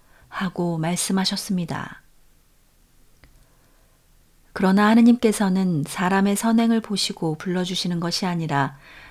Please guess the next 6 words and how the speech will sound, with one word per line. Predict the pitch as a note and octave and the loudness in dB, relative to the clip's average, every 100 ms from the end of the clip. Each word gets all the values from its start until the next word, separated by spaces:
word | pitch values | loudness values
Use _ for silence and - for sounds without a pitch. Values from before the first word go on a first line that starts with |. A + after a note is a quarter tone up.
| - | -6
당신의 | G3+ F#3+ - G3+ G3+ | -4 -2 0 -2 0
뜻대로 | A3 - A3 G#3+ | -2 0 2 2
불러주시며 | G#3+ G3 G3 G3 F#3 - F3 E3 D#3 - _ _ - - | 2 2 2 0 -4 -2 -2 -2 -4 -8 _ _ -20 -20
선택의 | - G3+ F#3 - G3 G3 | -6 -2 -2 0 0 2
원리에 | F3 E3 F3 G3+ | 2 2 4 4
의해서 | G3+ F3 F3+ F3 - F3 C#3 | 4 0 0 -2 -4 -2 -2